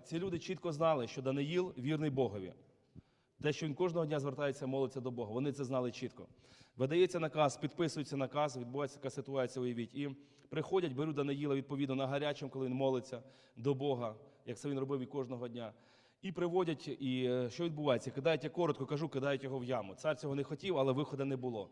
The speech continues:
Був закон, Медіан і Персія, який незмінний був навіть самим царем. Не міг відмінити. Друзі, вкидають його туди. Знову ж таки, не падає, не, розумієте, да, думку? Не падає, не поклоняється царю, не молиться до нього,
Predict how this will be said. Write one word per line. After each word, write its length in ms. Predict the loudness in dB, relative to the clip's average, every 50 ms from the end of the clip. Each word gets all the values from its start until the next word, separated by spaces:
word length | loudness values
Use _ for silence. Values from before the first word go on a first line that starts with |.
| -16 -20 -12
Був 180 | -8 -6 -6 -2
закон, 380 | -2 -4 -4 -4 -6 -8 -6
Медіан 260 | -6 -6 -4 -4 -4
і 40 | -6
Персія, 340 | -4 -4 -4 -4 -4 -6 -8
який 160 | -8 -6 -6
незмінний 540 | -6 -4 -4 -6 -6 -6 -6 -4 -2 -2 -2
був 160 | -4 -4 -2
навіть 220 | 0 0 -2 -2 -4
самим 240 | -6 -6 -6 -8
царем. 320 | -8 -8 -8 -6 -6 -8 -10 -14 -20 -20 -20 -20 _ -4
Не 200 | -2 0 0 2
міг 180 | 0 0 -2
відмінити. 480 | -2 -4 -4 -4 -4 -4 -6 -8 -10 -14 -16 -18 -20 -20 -20 -20 -20 _ _ _ _ _ _ _ _ _ _ _
Друзі, 260 | -2 -2 0 0 0
вкидають 440 | -2 -2 -2 0 2 2 2 0 0 -2
його 100 | -4 -4
туди. 320 | -4 -4 -4 -4 -4 -4
Знову 320 | -6 -8 -4 -2 -2 -2
ж 60 | -2 -4
таки, 220 | -6 -6 -4 -4
не 120 | -4 -4
падає, 300 | -2 0 0 0 0 0
не, 180 | -2 -2 -2 0
розумієте, 440 | 0 0 0 0 0 0 0 0 2
да, 160 | 4 4 4
думку? 360 | 4 2 0 -2 -2 -6 -6
Не 160 | -4 -4 -4
падає, 320 | 0 2 4 4 4 4 2
не 80 | 0
поклоняється 640 | -2 -4 -6 -4 -4 -2 -2 -2 -2 -4 -6 -10 -12
царю, 400 | -6 -4 -4 -4 -4 -4 -6 -4
не 100 | -4 -2
молиться 360 | 0 2 2 2 2 0 -2
до 120 | -2 -2
нього, 380 | -2 0 0 -2 -2 -2 -6 -8